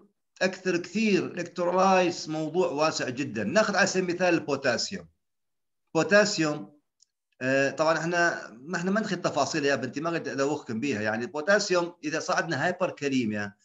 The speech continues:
وإذا يعني زيادة بالبوتاسيوم، هذه احتمال يعمل لك هارت problem، يأثر لك على الهارت مباشرة. يعني ممكن يعمل لك أريثميا، ممكن يعمل، يعني، وإذا صعدنا هايبوكاليميا،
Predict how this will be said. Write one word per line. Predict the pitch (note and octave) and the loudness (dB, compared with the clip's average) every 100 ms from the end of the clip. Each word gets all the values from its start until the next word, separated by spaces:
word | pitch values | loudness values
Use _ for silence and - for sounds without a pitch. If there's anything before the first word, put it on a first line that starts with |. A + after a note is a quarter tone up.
| _ _ _ | _ _ _
وإذا | - C#3 D3+ | -2 0 0
يعني | B2+ B2 B2+ C3 | 0 0 0 -2
زيادة | A2 G#2+ D3 E3+ D#3+ | -4 0 4 6 4
بالبوتاسيوم، | C3+ B2 - B2 A#2+ G#2+ G2+ G#2 G2+ G2+ | 2 -2 -2 -2 0 -2 -2 -4 -6 -6
هذه | C#3+ F#3 F3 | -2 0 0
احتمال | - D#3 E3 F3 | -2 -4 -4 -2
يعمل | D3+ D#3 | -4 -4
لك | D#3 D#3 | -6 -6
هارت | C#3 A#2+ D#3+ E3+ - - | -6 -2 -2 -2 -6 -10
problem، | A#2+ B2+ A#2 F#2 F#2+ | -6 -4 -4 -8 -10
يأثر | A2 B2 - D#3+ | -10 -10 -10 -10
لك | - | -6
على | - | -6
الهارت | D3 B2 B2+ A#2+ | -6 -4 -6 -4
مباشرة. | G#2+ G2+ B2+ A#2+ - - _ _ _ _ _ _ | -6 -4 -6 -6 -10 -16 _ _ _ _ _ _
يعني | A2+ A#2 | -2 -2
ممكن | E3 E3 | -2 -2
يعمل | C#3 | -2
لك | D3 C3+ | 0 -2
أريثميا، | A#2+ C#3 C#3+ D3+ D3 D3+ D3+ | -2 -2 -2 -2 0 0 0
ممكن | D3 - A#2 | -4 -6 -6
يعمل، | G#2+ - _ - G2 A2 | -8 -10 _ -16 -12 -10
يعني، | G2+ G2 - - - C#3+ | -8 -10 -12 -18 -8 0
وإذا | D#3+ | 2
صعدنا | D#3+ D#3+ E3 D3+ F3 | 4 4 2 2 4
هايبوكاليميا، | B3 B3+ A#3+ G#3+ F#3+ E3 C#3+ D3+ C#3+ C3 A#2 A2 G2+ F#2+ | 4 2 4 6 6 6 2 0 2 2 2 0 -2 -4